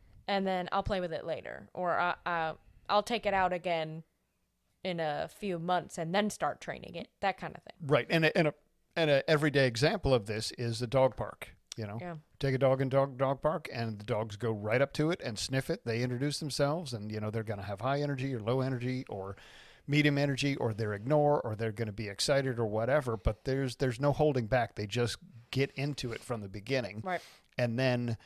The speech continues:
Speaker 2: they can walk away knowing, "Okay, I know what I need to know about that dog, and,
Speaker 1: Mm-hmm.
Speaker 2: and I understand my relationship with that, with that new dog. Cool. Now it's no longer a new dog. It's part of my pack." So that's what,
Speaker 1: Right.
Speaker 2: that's what, that's what I always do with them, with these new guys that I get in. And so there wasn't,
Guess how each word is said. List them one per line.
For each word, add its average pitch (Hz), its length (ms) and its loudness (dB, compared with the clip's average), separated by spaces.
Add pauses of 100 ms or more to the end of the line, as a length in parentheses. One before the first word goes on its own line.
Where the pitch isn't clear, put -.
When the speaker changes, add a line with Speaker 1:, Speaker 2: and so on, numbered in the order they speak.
(240)
Speaker 2:
they 135 160 4
can 120 160 -2
walk 120 280 4
away 175 480 2
knowing, 156 280 6
"Okay, - 240 6
I 151 100 10
know 160 160 8
what 156 160 8
I 139 80 4
need 139 200 0
to 135 100 0
know 131 140 2
about 113 240 0
that 104 140 -2
dog, 104 320 0
and, 107 140 -6
Speaker 1:
Mm-hmm. 110 80 -4
Speaker 2:
and 113 100 -2
I 113 160 0
understand 113 380 -4
my 113 120 0
relationship 107 640 -6
with 113 160 -6
that, - 200 -6 (320)
with 139 140 2
that 127 180 4
new 131 120 0
dog. 113 300 0
Cool. 147 400 4
Now 127 240 2
it's 131 160 0
no 131 140 4
longer 123 300 2
a 107 40 -2
new 113 180 0
dog. 110 300 2
It's 107 100 -10
part 113 160 -6
of 98 60 -10
my 92 120 -12
pack." - 500 -10 (480)
So 123 160 -2
that's 139 240 6
what, 160 100 2
Speaker 1:
Right. 180 60 -6
Speaker 2:
that's 185 160 4
what, 139 140 0 (140)
that's 147 200 2
what 135 80 2
I 113 160 2
always 107 280 -2
do 110 160 -4
with 104 160 -6
them, - 400 -10
with 117 140 -4
these 113 180 -2
new 117 120 -2
guys 113 300 -6
that 107 140 -4
I 104 80 -8
get 104 240 -10
in. - 200 -12
And 98 140 -12 (300)
so 139 240 2
there 131 100 6
wasn't, 127 420 4